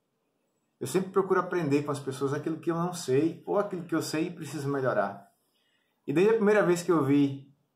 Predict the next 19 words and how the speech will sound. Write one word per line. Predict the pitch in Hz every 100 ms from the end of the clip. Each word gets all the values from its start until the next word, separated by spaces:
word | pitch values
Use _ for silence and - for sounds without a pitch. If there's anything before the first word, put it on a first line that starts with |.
| _ _ _ _ _ _ _ _ -
o | 131
Gabriel | 143 139 139 135 139 131 - - _
com | 143
um | 139
triângulo | 139 139 147 143 147
na | 135
mão, | 127 143 147 135 - _ _ _ _ _ _ _ _ _ _ _
tocando | 135 131 151 156
e |
cantando, | 143 123 127 143 139
todo | 165 196
feliz, | - 127 147 165 - - _ _ _ _ _ _ _ _ -
eu | 117
adotei | 135 147 170 160 151
o |
Gabriel | 156 143 135 135 139
como | - 160 175
um | 214 226 190 196
modelo | 269 180 156 170 -